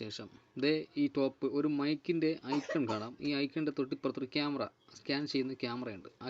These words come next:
ക്യാമറയിൽ ഒന്ന് ക്ലിക്ക് ചെയ്യുക. നമ്മുടെ ഗാലറിയിലോട്ടാകും ഇത് പോകുന്നത്. ദേ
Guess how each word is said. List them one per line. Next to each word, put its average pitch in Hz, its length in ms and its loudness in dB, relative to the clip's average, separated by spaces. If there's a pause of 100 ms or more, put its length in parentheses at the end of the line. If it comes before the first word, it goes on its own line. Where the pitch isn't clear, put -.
(120)
ക്യാമറയിൽ 135 440 0
ഒന്ന് 123 160 -4
ക്ലിക്ക് 117 320 -4
ചെയ്യുക. 117 260 -4 (1300)
നമ്മുടെ 160 260 4 (180)
ഗാലറിയിലോട്ടാകും 143 920 2 (160)
ഇത് 120 120 -2 (180)
പോകുന്നത്. 110 420 -2 (3500)
ദേ 127 180 0